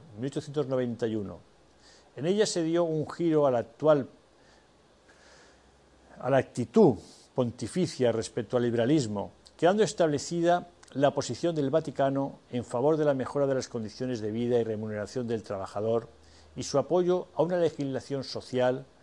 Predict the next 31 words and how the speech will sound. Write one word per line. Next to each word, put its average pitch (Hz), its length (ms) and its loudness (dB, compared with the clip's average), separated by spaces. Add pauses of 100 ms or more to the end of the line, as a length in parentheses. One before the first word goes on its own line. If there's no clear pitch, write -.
(300)
como 117 300 2
cura 165 480 10 (220)
de 110 180 -4
los 113 180 2
males 135 640 4 (100)
sociales. 95 800 -8 (640)
Es 180 140 0
verdaderamente 170 680 2
la 147 140 4
primera 147 320 0
de 156 80 4
las 143 160 0
encíclicas 131 560 -4
sociales 131 640 -4 (240)
que 120 80 -4
van 147 160 0
a 180 40 0
abordar 151 340 0
el 143 120 0
grave 135 220 2
problema 120 340 -2
social 127 560 -2 (100)
de 120 100 -6
la 107 100 -4
cuestión 131 440 -4
obrera, 113 500 0 (920)
como 120 180 -2
la 123 100 2
denominaba 139 720 4 (220)
León 113 420 -4
trece. 98 520 -10